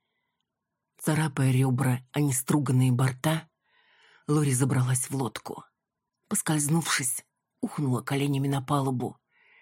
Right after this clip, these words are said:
выпрямилась и протянула руки за Сонни.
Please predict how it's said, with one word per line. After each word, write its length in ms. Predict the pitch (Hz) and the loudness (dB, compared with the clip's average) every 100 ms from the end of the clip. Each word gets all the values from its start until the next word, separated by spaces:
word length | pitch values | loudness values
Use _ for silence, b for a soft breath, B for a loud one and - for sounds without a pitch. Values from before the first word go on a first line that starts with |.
| b | b
выпрямилась 760 | 135 156 143 139 139 143 - - b b b b b b b | -2 0 0 -2 -2 -2 -6 -10 b b b b b b b
и 60 | - | -6
протянула 520 | - 131 165 151 135 | -4 -4 -2 0 0
руки 300 | 135 131 139 | -2 -4 -2
за 100 | 135 | -2
Сонни. 680 | 143 - 151 139 135 120 | 0 0 0 0 -2 -4